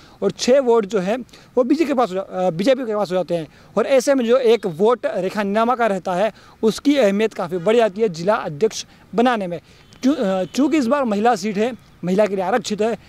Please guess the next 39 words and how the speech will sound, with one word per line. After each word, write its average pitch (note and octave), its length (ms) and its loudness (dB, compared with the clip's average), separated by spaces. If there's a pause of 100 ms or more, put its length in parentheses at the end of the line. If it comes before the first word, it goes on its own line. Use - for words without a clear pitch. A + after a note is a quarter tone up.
(180)
तो A3 80 4
ऐसे A#3 180 4
में C#4+ 100 0
शांति G3 340 -4
राजेश F#3+ 320 2 (180)
डामोर G#3+ 340 0
का A#3 140 0
नाम G#3 260 -2 (440)
काफ़ी, B3+ 360 0
अ, A3 260 -6 (260)
आगे A3+ 240 0
चल A3 160 -2
रहा G3+ 260 0
है। B3 120 2 (360)
माना A3+ 200 2
जा B3 80 4
रहा B3 100 4
है B3 60 2
कि C4 140 -4
कांग्रेस, B3 540 0 (100)
अ, G3+ 180 2
की G#3 100 -8
तरफ A3 240 0
से G#3 160 0
जो F#3+ 120 2
है G#3+ 380 -2 (240)
उनका D4 300 2
नाम C4 180 0
प्रस्तावित G#3+ 460 -2
होना G3 200 -4
है G3 120 2
और A3+ 160 2
वो A3+ 360 2 (540)
अध्यक्ष G3+ 300 0
पद G#3+ 180 -6
की C4+ 120 -8
दौड़ G#3 240 2
में G#3+ 120 -2
अभी B3 220 -4